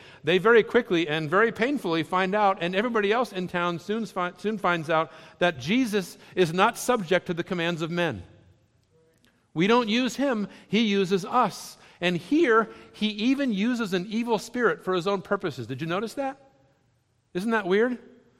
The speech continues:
You know, I'm thinking this demon who beat these guys up, I'm thinking he ended up in big trouble with his boss. Right? Because in doing this, what did he do? In saying the things that he said and doing what he did, he really overplayed his hand.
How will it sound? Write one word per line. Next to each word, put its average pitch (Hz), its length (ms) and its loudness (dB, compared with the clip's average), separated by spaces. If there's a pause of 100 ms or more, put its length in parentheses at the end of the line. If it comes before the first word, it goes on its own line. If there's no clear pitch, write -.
(1300)
You 180 60 -8
know, 185 60 0
I'm 202 100 0
thinking 254 320 -2
this 180 160 0
demon 175 380 -2
who 180 100 0
beat 165 220 -4
these 185 160 -4
guys 156 260 0
up, - 480 -6 (640)
I'm 156 100 -6
thinking 262 200 -4
he 180 160 0
ended 160 180 -4
up 139 120 -4
in 120 100 -8
big 139 220 -6
trouble 127 260 -4
with 95 140 -6
his 92 100 -8
boss. 90 460 -12 (1500)
Right? 143 240 -6
Because 160 300 -2
in 160 80 -2
doing 208 300 -2
this, 156 160 -4
what 190 100 -2
did 208 100 -4
he 202 100 -2
do? 202 160 -2
In 143 100 -2
saying 214 320 -4
the 175 80 -2
things 185 240 -4
that 160 80 -8
he 151 80 -6
said 180 260 -6
and 151 100 -6
doing 175 220 -4
what 170 80 -4
he 156 100 -6
did, 170 280 -2 (320)
he 151 100 -6
really 226 260 0
overplayed 165 520 -2
his 123 140 -4
hand. 147 400 -8